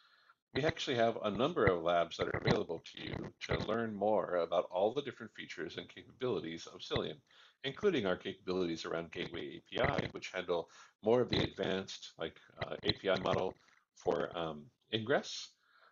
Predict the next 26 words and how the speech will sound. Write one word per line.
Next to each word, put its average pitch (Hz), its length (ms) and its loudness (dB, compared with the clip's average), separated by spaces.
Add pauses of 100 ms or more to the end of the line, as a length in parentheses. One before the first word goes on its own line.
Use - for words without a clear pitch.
(120)
We - 140 -8
also 98 340 2
have 85 220 2
things 85 420 -10
that 85 180 -6
cover 82 160 2
the 80 120 -4
Cilium 82 380 -4
ingress 85 320 -8
controller. 143 640 -2 (300)
We 90 80 -14
have 87 180 0
things 85 260 -6
that - 120 -6
talk - 200 -6
about 85 220 -2
Cilium 85 400 -6
egress. 123 540 -2 (520)
We - 60 -4
have 92 180 2
the 92 140 -4
ability 92 340 -2 (100)
to - 180 -6
understand 87 520 -6
things 87 220 -10
like 85 100 -10